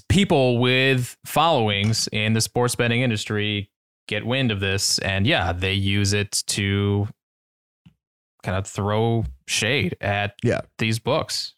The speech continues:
Speaker 1: that they don't like. So that's, you know, that's where we, that's where we see a lot of this come from, is from these, these guys who do have the followings and they're pushing it out.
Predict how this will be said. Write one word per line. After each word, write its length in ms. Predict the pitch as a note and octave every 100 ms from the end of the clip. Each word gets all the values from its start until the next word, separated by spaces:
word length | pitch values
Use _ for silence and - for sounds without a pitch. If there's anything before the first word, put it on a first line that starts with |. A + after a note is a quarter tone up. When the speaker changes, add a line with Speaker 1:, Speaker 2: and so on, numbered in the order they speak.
| _
Speaker 1:
that 300 | G2+ G2 G2+ -
they 180 | G2+ G#2+
don't 360 | G2+ A2 -
like. 380 | A2+ D3+ - - _ _
So 360 | - A2 G2+ G2
that's, 560 | G#2+ B2 - - - - -
you 80 | G#2+
know, 100 | A2+
that's 260 | A#2+ C#3
where 240 | C3 C3+ C3+
we, 380 | C3+ C3+ C3
that's 240 | B2+ C3+ C#3+
where 140 | C#3+
we 100 | C#3
see 640 | B2 - C#3+ C#3+ B2+ B2 G#2+
a 60 | A2+
lot 200 | A2 A#2
of 60 | A2+
this 160 | A2+
come 160 | B2 C#3+
from, 300 | - F#2+ F#2+
is 100 | G2
from 320 | - G2+ G2+
these, 200 | G#2 G2+
these 200 | G#2+ G2+
guys 320 | G2+ G2 G#2
who 300 | G2+ G#2 G#2+ - - -
do 120 | G#2
have 140 | G#2+ A2
the 40 |
followings 520 | G#2 A#2 G#2+ G#2 G#2+
and 80 | G#2
they're 80 | G2+
pushing 320 | - A2+ G#2
it 120 | G2+
out. 340 | G#2+ A2 G#2